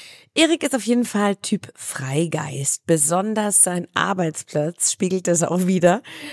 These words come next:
Also da stapeln sich die Papiere, alles ist von außen betrachtet total chaotisch. Und er ist wirklich mehr als überrascht,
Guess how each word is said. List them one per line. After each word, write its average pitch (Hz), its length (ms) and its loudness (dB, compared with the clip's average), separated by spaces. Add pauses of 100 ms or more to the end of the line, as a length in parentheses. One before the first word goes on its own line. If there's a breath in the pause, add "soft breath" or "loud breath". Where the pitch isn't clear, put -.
(240 loud breath)
Also 175 280 2
da 185 140 6
stapeln 180 640 2
sich 185 220 2
die 196 140 -6
Papiere, 170 800 -2
alles 180 360 -2
ist - 340 -4
von - 260 -4
außen 196 400 6
betrachtet 139 540 -6
total - 340 -8
chaotisch. - 640 -2 (560 loud breath)
Und 233 160 6
er 254 220 4
ist - 160 2
wirklich 277 260 -6
mehr 294 240 0
als 240 140 -4
überrascht, 214 500 -2